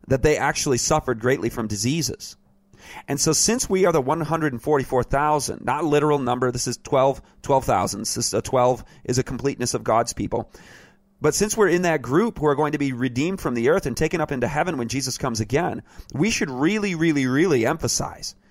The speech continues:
this teaching in First Corinthians ten, verse thirty-one, that says, "Therefore, whether you eat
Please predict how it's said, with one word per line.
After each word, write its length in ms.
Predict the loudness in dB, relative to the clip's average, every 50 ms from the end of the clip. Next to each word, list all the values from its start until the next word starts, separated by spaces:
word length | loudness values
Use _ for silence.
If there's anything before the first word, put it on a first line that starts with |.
| _ _ _ _ _ _ _ _ _ _ _ _ _ _ _ _ -2
this 200 | 0 2 2 2
teaching 340 | 2 0 0 0 -2 -4 -4
in 80 | -2
First 240 | 0 0 0 0 0
Corinthians 480 | -2 -2 -4 -2 -2 -2 -2 -2 -4 -4
ten, 400 | -2 -2 -2 -2 -2 -4 -8 -10 -14 _ _ _ _ -4
verse 240 | 0 0 0 2 2
thirty-one, 480 | 2 2 2 2 0 0 0 0 0 0
that 160 | -2 -2 0
says, 320 | 2 2 2 2 0 -4 _ _ _ _ _ _ _
"Therefore, 520 | -2 2 2 2 2 2 2 2 2 2 2
whether 280 | 0 0 0 0 0
you 280 | 0 0 0 -2 -2 -4
eat 300 | -6 -6 -6 -6 -6 -8